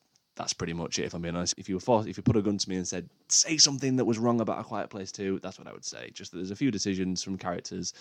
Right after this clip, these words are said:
that are a bit stupid. Uh, but other than that, I say this film is pretty good. And as I say, it's, it's almost, I can see this being a contender in many years to come where people will argue whether the second one is better than the first one, a bit like people do with Alien and Aliens. Um,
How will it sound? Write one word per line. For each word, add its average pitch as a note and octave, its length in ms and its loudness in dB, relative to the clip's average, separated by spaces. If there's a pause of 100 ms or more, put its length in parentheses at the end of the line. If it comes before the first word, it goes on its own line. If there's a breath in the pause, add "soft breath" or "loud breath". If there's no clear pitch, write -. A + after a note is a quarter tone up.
(320 loud breath)
that - 100 -6
are E2+ 40 2
a E2+ 40 -2
bit F#2+ 140 2
stupid. - 360 -2 (460 loud breath)
Uh, G#2+ 300 8
but C#3 100 4
other D#3 140 6
than A#2 160 8
that, B2 180 6
I E2+ 60 -4
say A2 200 4
this A2 140 0
film B2 260 2
is F#2 80 0
pretty F#2+ 280 2
good. G#2 160 4
And F#2+ 80 2
as F#2 100 -2
I F#2 40 -2
say, G2 360 4
it's, G#2 220 0
it's A2 180 2
almost, A#2+ 400 6
I G2 140 0
can G#2+ 160 0
see B2+ 240 2
this G#2 140 -2
being F#2+ 260 2
a - 20 -2
contender F#2 640 0
in F2+ 220 -2
many G#2+ 320 2
years F2+ 160 -2
to - 100 -6
come G2 160 -4
where F2+ 80 0
people F#2+ 240 -2
will G#2+ 180 6
argue G2 600 2 (280 loud breath)
whether F#2 200 0
the F2 80 -2
second G2+ 340 0
one F2+ 80 0
is F2+ 80 -2
better D#2+ 180 -6
than F2 120 -6
the E2+ 80 -6
first A2 320 2
one, A#2+ 100 0
a G#2 60 0
bit E2 120 -4
like D2 140 -6
people F2 220 -4
do F2 100 -6
with F2 140 -2
Alien F2+ 460 0
and F2+ 120 -8
Aliens. F#2+ 640 2 (320 loud breath)
Um, F2 420 0